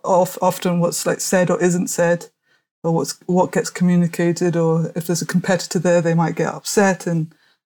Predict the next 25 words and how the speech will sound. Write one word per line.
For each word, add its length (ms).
you 80
know, 180
stuff 340
like 140
that. 400
So, 560
yeah, 280
I 80
just, 320
you 100
know, 180
I 100
think 260
it's 160
a 40
really 440
interesting 920
time 460
for 240
communities. 680
And 200
I 80
guess 200
in 380
my 380